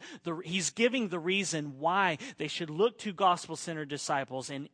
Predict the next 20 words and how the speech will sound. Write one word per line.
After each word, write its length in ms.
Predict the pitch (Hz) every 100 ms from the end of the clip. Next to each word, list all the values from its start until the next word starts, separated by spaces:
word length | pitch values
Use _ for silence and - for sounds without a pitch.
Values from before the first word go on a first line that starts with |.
| -
imitate 640 | 226 262 233 - 151 127
them. 200 | 131 120
He 100 | 135
says, 280 | 160 190 156 - -
"For, 640 | - - 262 285 214 127 - -
for 180 | _ 214
many 460 | 202 202 247 277 226
of 140 | 170
whom 200 | 220 226
I've 200 | 208 196
often 300 | 208 214 208
told 300 | 180 220 226
you 140 | 190 185
now, 400 | 190 214 185 185 - -
even 240 | 208 196
with 160 | 202 180
tears, 360 | - 220 226 - - -
walk 400 | 156 190 - 233
as 180 | 220 -
enemies 580 | - 233 226 175 175 -